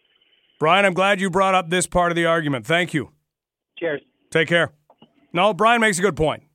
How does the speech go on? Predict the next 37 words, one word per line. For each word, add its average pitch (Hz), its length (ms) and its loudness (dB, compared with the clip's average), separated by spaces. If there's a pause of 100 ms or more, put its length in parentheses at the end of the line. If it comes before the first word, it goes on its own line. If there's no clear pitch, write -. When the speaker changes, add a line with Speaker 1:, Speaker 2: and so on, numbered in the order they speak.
(480)
Speaker 1:
I 147 120 -4
guess 170 200 0
I'm 165 140 -2
in 156 120 -4
too 175 240 -4
holly 165 380 -2
jolly 151 400 -2
a 139 40 -4
mood. 123 320 -8 (720)
I 123 100 -8
guess 143 240 -2
I'm 147 140 -2
looking 151 300 -2
at 147 140 0
it 143 140 -4
that, 139 160 -2
hey, 143 220 0
London 156 420 -2
is 131 180 -6
finally 151 420 -2
seeing 147 340 -4
the 135 140 -4
increases 147 760 -4 (340)
that 135 440 -2
we 139 440 -2
have 135 220 -4
seen 147 500 -2
in 135 260 -6
so 170 220 -2
many 156 160 -2
other 151 220 -4
cities, - 560 -10 (280)
that 131 140 -6
London 147 480 -2 (200)
has 147 240 -4
had 160 240 -2
room 151 580 -4